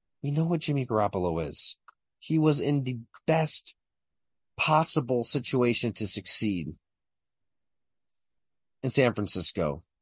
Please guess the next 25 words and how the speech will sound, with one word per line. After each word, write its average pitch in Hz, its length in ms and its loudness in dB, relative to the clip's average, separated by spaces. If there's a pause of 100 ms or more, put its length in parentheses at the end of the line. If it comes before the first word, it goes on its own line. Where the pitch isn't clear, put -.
(760)
Playmakers 139 500 4
all 101 140 4
around 87 200 2
him. 85 100 0
George 117 340 0
Kittle, 95 280 -6
Deebo 117 360 0
Samuel, 95 560 0 (1160)
Brandon 120 300 4
Ayuk, 87 380 0 (280)
Christian 131 380 -2
McCaffrey 92 800 0
later 85 340 0
on. 80 220 -2
Obviously, 80 420 -4
didn't 82 140 -6
really 76 140 -6
play 87 180 -6
with 80 140 -6
him 82 80 -8
that 90 160 -2
<laughs> - 20 -6
much - 240 0
himself, 117 520 2
but 98 240 0